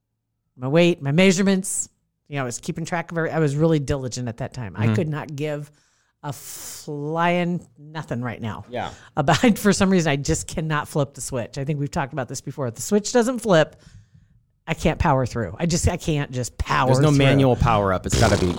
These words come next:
Speaker 2: yeah.
Speaker 1: There's gotta be some want to.
Speaker 2: Right.
Speaker 1: And, um, yeah, and I'm looking at, and at the time I was, I had digressed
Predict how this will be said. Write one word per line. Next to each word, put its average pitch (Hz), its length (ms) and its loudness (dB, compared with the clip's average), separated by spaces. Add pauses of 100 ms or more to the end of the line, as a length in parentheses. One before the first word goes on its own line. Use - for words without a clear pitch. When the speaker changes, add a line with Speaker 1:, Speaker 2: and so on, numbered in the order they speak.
(120)
Speaker 2:
yeah. 71 140 -6 (100)
Speaker 1:
There's 180 200 0
gotta 170 200 2
be 160 80 2
some 139 200 -2
want 123 260 -4
to. 110 220 -6 (100)
Speaker 2:
Right. 120 320 2
Speaker 1:
And, 190 480 4
um, 151 460 0 (180)
yeah, 214 160 6
and 190 80 6
I'm 185 100 4
looking 202 280 4
at, 151 280 2 (220)
and 190 140 2
at 170 100 2
the - 60 -12
time 294 320 2
I 196 60 6
was, 160 220 2 (400)
I 170 100 4
had 160 200 2
digressed 160 720 2